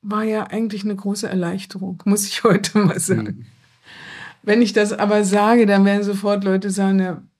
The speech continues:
Speaker 1: Sie sind ja vollkommen verrückt. Ja, mir hat das gefehlt und das gefehlt und so."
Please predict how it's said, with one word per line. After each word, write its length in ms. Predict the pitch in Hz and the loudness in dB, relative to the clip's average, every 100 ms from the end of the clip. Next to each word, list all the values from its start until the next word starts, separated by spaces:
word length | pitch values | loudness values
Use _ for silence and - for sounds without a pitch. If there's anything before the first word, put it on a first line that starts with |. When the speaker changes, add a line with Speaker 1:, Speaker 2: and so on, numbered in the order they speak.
| _ _ | _ _
Speaker 1:
Sie 120 | 190 | -6
sind 160 | 185 185 | -4 -4
ja 100 | 175 | -4
vollkommen 380 | 185 180 180 | -4 -6 -8
verrückt. 460 | 185 175 175 - - | -6 -8 -8 -14 -6
Ja, 80 | 185 | -4
mir 180 | 180 185 | -2 -4
hat 160 | 175 | -4
das 220 | 202 202 | -4 -4
gefehlt 420 | - 190 180 180 175 | -8 -6 -4 -4 -6
und 140 | 165 | -6
das 260 | 190 196 - | -6 -6 -10
gefehlt 420 | 185 - 180 190 | -12 -8 -8 -6
und 160 | 185 | -6
so." 200 | 180 180 | -4 -6